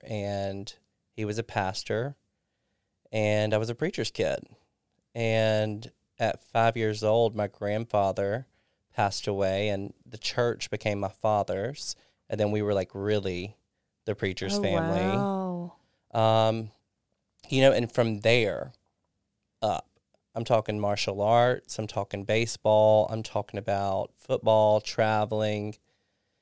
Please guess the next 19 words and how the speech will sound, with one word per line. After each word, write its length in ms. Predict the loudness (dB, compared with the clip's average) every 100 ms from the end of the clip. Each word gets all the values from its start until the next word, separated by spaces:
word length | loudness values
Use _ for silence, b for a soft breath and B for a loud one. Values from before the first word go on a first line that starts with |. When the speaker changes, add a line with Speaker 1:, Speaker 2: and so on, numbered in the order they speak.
| _ 2
Speaker 1:
anything 440 | 4 4 2 2
we 120 | 0
did 240 | 2 2 2
as 100 | -2
a 60 | -2
family, 680 | -2 0 0 0 -2 -4 b b
it 100 | -6 -4
was 140 | -2
so 360 | -2 2 2 0
image 480 | -6 -4 -4 -4 -4
focused, 680 | 0 -2 0 -2 -2 -8 -10
and 60 | -8
it 60 |
was 100 | -6
so 360 | -4 0 2 2
about 440 | 2 2 2 0 _ _ _ _ _ -12 0
don't 240 | 2 2
let 240 | 0 0 -2
people 640 | -10 -8 -4 -4 -4 -8